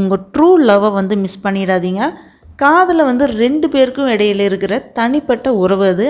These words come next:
அது ரெண்டு பேரும் காதலிக்க ஸ்டார்ட் பண்றதுக்கு முன்னாடி அந்த உறவை வந்து பகிரங்கமா எல்லாத்துக்கு முன்னாடியுமே நீங்க வெளிப்படுத்துறது வந்து எல்லாருக்குமே பிடிக்கும் அப்படின்னு சொல்ல முடியாது. இப்படி பண்றதுனால உங்க லவ் வந்து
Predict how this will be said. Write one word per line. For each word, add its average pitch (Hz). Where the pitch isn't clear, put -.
அது 254
ரெண்டு 294
பேரும் 320
காதலிக்க 240
ஸ்டார்ட் 233
பண்றதுக்கு 214
முன்னாடி 185
அந்த 190
உறவை 254
வந்து 185
பகிரங்கமா 190
எல்லாத்துக்கு 254
முன்னாடியுமே 196
நீங்க 185
வெளிப்படுத்துறது 190
வந்து 175
எல்லாருக்குமே 190
பிடிக்கும் 202
அப்படின்னு 180
சொல்ல 175
முடியாது. 175
இப்படி 320
பண்றதுனால 254
உங்க 185
லவ் 202
வந்து 185